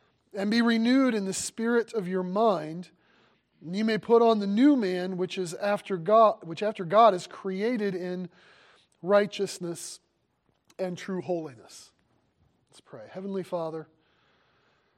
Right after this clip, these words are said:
Lord, we ask that you would be with us this morning. We're thankful to be here and for the opportunity we have to worship. We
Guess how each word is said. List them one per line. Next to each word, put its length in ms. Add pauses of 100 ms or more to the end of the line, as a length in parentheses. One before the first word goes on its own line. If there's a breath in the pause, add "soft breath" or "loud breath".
(400 soft breath)
Lord, 320
we 180
ask 280
that 200
you 140
would 180
be 140
with 220
us 140
this 240
morning. 340
We're 100
thankful 560
to 200
be 440
here 420
and 160
for 220
the 160
opportunity 640
we 140
have 200
to 80
worship. 520
We 160